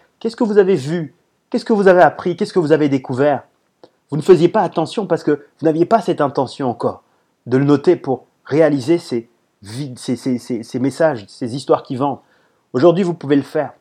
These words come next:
L'heureuse nouvelle, c'est que votre cerveau a cette capacité de se plonger, de plonger en arrière, de faire un bond, un retour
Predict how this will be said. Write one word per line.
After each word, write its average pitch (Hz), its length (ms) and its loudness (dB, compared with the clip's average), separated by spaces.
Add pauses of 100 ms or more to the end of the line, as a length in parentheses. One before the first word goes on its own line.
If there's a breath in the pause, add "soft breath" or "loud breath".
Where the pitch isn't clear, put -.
(800)
L'heureuse 147 340 6
nouvelle, 156 300 4
c'est 147 120 -2
que 127 60 -4
votre 156 160 2
cerveau 160 420 6
a 139 100 6
cette 143 220 -8
capacité 160 600 0
de - 60 -14
se - 80 -6
plonger, 147 500 -2
de 160 60 -14
plonger 156 280 0
en 156 120 2
arrière, 143 360 2
de 117 60 -6
faire 165 180 2
un 143 100 0
bond, 143 280 2
un 131 60 2
retour 165 560 0